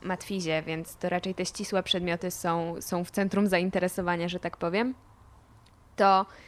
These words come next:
spięłam się i nasz nauczyciel zadawał wypracowania do filmów. I były one dla chętnych.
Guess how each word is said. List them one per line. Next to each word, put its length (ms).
spięłam 540
się 240
i 340
nasz 180
nauczyciel 560
zadawał 840
wypracowania 920
do 160
filmów. 560
I 440
były 300
one 200
dla 140
chętnych. 580